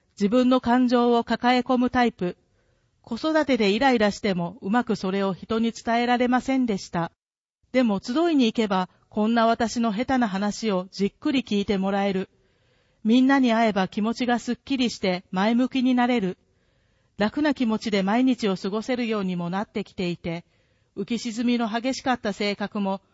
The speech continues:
ちょっとは変われたのかなって。長男のためにももっともっといい家庭を築いていきたいなって思います。断り続けても諦めなかった由美ちゃんに本当に感謝です。由美さんも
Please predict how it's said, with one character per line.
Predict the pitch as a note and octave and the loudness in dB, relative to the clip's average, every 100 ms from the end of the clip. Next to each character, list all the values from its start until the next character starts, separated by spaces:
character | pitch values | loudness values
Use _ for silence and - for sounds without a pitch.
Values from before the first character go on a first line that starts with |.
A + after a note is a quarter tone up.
| _ - | _ -4
ち | |
ょ | A#3+ | -4
っ | |
と | - G#3+ | 0 -2
は | F#3+ - | -2 -2
変 | G3 | -2
わ | A#3 | -2
れ | B3+ | -2
た | C4 | -2
の | A#3 | -2
か | - F#3 | -4 -4
な | G#3 | -4
っ | A#3+ | -6
て。 | - E3+ - _ _ _ _ _ _ _ _ _ | -6 -6 -8 _ _ _ _ _ _ _ _ _
長 | - D#4+ D#4+ | -2 0 2
男 | C#4 A#3+ | 2 2
の | G#3 | 0
た | G#3 | -2
め | A3+ | -2
に | A3+ G3+ | -2 -2
も | F3+ - _ _ | -4 -8 _ _
も | A3 A#3 | -4 -2
っ | |
と | - G3+ | -2 -2
も | A#3 | -2
っ | |
と | - G3 F#3+ | -4 -4 -2
い | C#4+ C4 | -2 -2
い | |
家 | - F#3+ | -4 -4
庭 | G#3+ G#3+ G#3 | -2 0 -2
を | |
築 | - G3 C#4 | -2 -2 -2
い | B3+ | 0
て | G3 | -2
い | F#3+ | -2
き | A#3 | -4
た | B3 | -2
い | B3 | 0
な | B3 C4 | 0 0
っ | |
て | - F#3+ - | -2 -6 -4
思 | F3 F#3 | -4 -4
い | F#3+ | -4
ま | F#3+ F#3+ | -4 -6
す。 | - _ _ _ _ _ _ _ _ _ _ | -10 _ _ _ _ _ _ _ _ _ _
断 | - G3 A#3 A#3 | -10 -6 0 0
り | A#3+ | 0
続 | A#3 A#3 B3 | -2 -4 -2
け | A#3 | -2
て | A#3 | -2
も | G3+ F3+ | -2 -4
諦 | F#3 - C4 C4+ | -8 -4 0 2
め | C4+ | 2
な | C4+ | 0
か | B3+ | 0
っ | A#3 | -4
た | - | -4
由 | F#3 B3 | -2 0
美 | C4+ | 0
ち | - | -2
ゃ | G#3 | -4
ん | G3 | -2
に | F3+ - _ | -4 -8 _
本 | - B3 C4+ | -4 -2 0
当 | C#4+ C#4+ | -2 0
に | C#4 | 0
感 | C#4+ D4 | 0 -2
謝 | B3+ G3+ | -2 -4
で | F3+ F#3 | -4 -6
す。 | - _ _ _ _ _ _ _ _ _ _ _ _ _ A3 | -14 _ _ _ _ _ _ _ _ _ _ _ _ _ -4
由 | D4 | 0
美 | D#4+ | 0
さ | B3+ G#3+ | -2 -2
ん | G3+ | -2
も | F3+ F3 | -4 -6